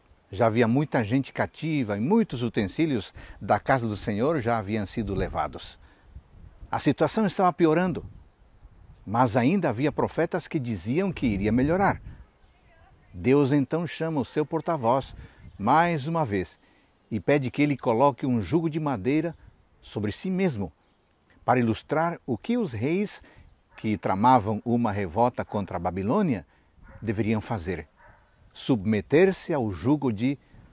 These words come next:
Nabucodonosor. Deus pediu que Jeremias colocasse um jugo de madeira sobre si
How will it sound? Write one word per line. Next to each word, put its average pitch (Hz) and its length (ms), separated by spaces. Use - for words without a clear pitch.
Nabucodonosor. 107 1040
Deus 214 220
pediu 190 360
que 190 260
Jeremias 165 580
colocasse 170 600
um 143 120
jugo 160 360
de 131 100
madeira 131 420
sobre 107 300
si 214 340